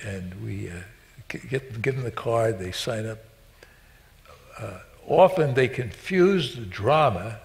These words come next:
and the adrenaline with the moving of God in their lives. So if you're going to do something like that, be sure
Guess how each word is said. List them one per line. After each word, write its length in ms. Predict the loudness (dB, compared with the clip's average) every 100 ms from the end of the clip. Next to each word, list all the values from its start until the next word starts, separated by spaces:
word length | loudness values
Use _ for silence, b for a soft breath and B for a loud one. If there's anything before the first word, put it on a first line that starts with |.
| -12
and 240 | -10 -8
the 100 | -10 -14 -18 -20 -20 -4
adrenaline 560 | 4 4 4 -2 -6 -12 B B B B B B _ _ _
with 140 | -10 -4
the 80 |
moving 400 | 0 2 2 0
of 120 | -2 0
God 280 | 2 2
in 180 | -4 -8
their 100 | -12
lives. 480 | -12 -12 -14 -16 -18 -20 -20 -20 _ -20 -20 -20 _ _ -10
So 200 | -6 -4
if 140 | -2
you're 100 | 2
going 360 | 6 8 8 4
to 120 | 4
do 160 | 2
something 420 | 0 -2 -4 -6 -6
like 80 |
that, 220 | -6 -6 -8
be 140 | -4
sure 560 | 0 2 4 6 4